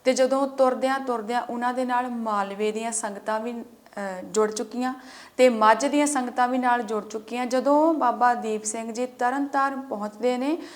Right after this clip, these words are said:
ਤਾਂ ਉਹਨਾਂ ਦੇ ਨਾਲ ਦਸ ਹਜ਼ਾਰ ਜਿਹੜੀ ਸੰਗਤ ਆ ਉਹ ਜੁੜ ਚੁੱਕੀ ਸੀ।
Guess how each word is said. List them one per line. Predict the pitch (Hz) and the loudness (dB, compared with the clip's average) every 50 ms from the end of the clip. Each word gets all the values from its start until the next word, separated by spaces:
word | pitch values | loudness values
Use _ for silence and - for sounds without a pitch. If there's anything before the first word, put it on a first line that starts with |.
| - - - - | -20 -20 0 6
ਤਾਂ | 294 277 269 | 6 6 6
ਉਹਨਾਂ | - - 269 285 285 320 330 339 330 | 6 4 2 4 6 6 6 6 6
ਦੇ | 294 320 320 320 | 6 4 2 2
ਨਾਲ | 285 247 214 208 202 196 202 208 220 247 214 185 | 2 2 2 2 2 2 2 2 0 -2 -2 0
ਦਸ | 208 208 220 233 233 - 254 | 2 4 4 4 2 -2 -4
ਹਜ਼ਾਰ | 247 247 254 220 214 208 196 185 190 185 | -4 -4 -2 -2 -2 -2 -2 -2 -4 -6
ਜਿਹੜੀ | 180 196 190 214 | -6 -6 -4 -2
ਸੰਗਤ | 208 - - 220 196 185 180 190 196 196 | -2 -2 -2 -6 -8 -6 -6 -6 -2 -2
ਆ | 214 233 | -2 -2
ਉਹ | 233 - 240 247 | -2 0 0 -2
ਜੁੜ | 220 202 208 220 214 220 | -2 0 0 0 0 0
ਚੁੱਕੀ | 214 - 214 - - - 190 | -2 -6 -12 -14 -14 -10 -8
ਸੀ। | - - - | -8 -8 -8